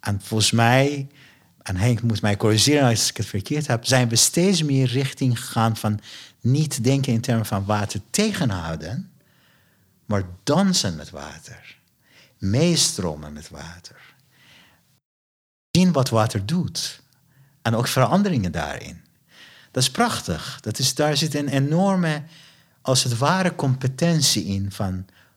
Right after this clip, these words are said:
hoe je naar de wereld kan kijken en mee om kan gaan.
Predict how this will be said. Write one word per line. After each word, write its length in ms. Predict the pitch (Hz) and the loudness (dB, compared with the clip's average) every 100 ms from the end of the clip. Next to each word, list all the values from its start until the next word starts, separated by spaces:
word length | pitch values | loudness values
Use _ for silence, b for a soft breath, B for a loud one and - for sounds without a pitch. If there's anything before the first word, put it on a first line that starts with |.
| b _ _ | b _ _
hoe 280 | 143 170 | 0 2
je 120 | 160 127 | 2 2
naar 180 | 110 | 2
de 120 | 104 98 | 2 0
wereld 560 | 127 165 156 135 - | 0 0 0 -2 -4
kan 240 | - 98 95 | -6 -6 -4
kijken 560 | - 127 165 175 180 175 | 2 4 2 0 -4 -2
en 180 | 110 107 | -2 0
mee 220 | 107 117 | 0 -2
om 200 | 156 139 | -2 -2
kan 200 | 127 - | -2 -6
gaan. 400 | - - - - | -12 -16 -18 -20